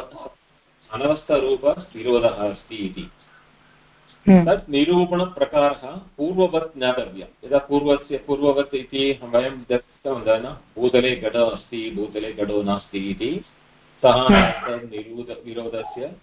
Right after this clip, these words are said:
Speaker 1: निरूपणं कृतं पूर्वम्।
Speaker 2: आम्।
Speaker 1: किन्तु वद्यबाधकभावस्य समये सहानवस्था अस्ति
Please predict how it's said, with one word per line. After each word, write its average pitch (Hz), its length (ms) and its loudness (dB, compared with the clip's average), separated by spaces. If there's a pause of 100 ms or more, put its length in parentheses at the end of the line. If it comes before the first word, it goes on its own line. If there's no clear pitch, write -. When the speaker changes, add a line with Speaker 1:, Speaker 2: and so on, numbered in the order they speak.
(100)
Speaker 1:
निरूपणं 127 380 -6
कृतं 123 260 -2
पूर्वम्। - 1160 -8
Speaker 2:
आम्। 180 200 6
Speaker 1:
किन्तु 135 160 0
वद्यबाधकभावस्य 147 1300 0
समये 120 680 -12 (180)
सहानवस्था 127 800 -4
अस्ति 117 600 -6